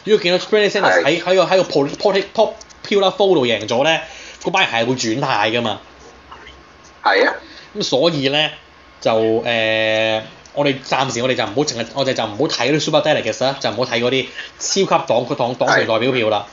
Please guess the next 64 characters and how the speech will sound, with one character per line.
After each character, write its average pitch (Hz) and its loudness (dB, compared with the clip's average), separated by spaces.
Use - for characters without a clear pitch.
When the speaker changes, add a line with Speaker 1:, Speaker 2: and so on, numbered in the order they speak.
Speaker 2:
係。 160 0
Speaker 1:
咁 196 -4
但 - -
係 139 2
咧， 165 2
淨 143 0
係 - -
睇 143 2
返 175 2
啲， 180 2
啲， 180 2
Speaker 2:
係。 95 0
Speaker 1:
即 185 0
係， 156 0
呃， 127 2
regu-，regular 131 -2
嗰 120 -4
啲 - -2
嘅， 127 -2
普 123 -4
通 147 -2
嗰 127 0
啲 127 0
嘅， 107 -2
pledged 151 -2
嗰 123 -4
啲 - -4
嘅。 117 -4
咁 165 -2
就， - 0
呃， 113 2
而 120 -6
家 170 2
仲 135 -2
差 160 -2
唔 113 -6
夠 123 0
三 151 0
百 120 0
票 110 -2
到。 101 -2
咁 165 0
嚟 127 0
緊 - 2
咧， 190 2
Speaker 2:
係。 - -12
Speaker 1:
咁 190 -4
其 127 -2
實 120 0
最 147 2
主 139 -4
要 190 4
就 139 2
係， 117 0
就 120 0
因 202 -2
為 147 -2
其 117 0
實 110 -2
華 107 -2
盛 113 -6
頓 113 -4
州 156 0
咧， 156 2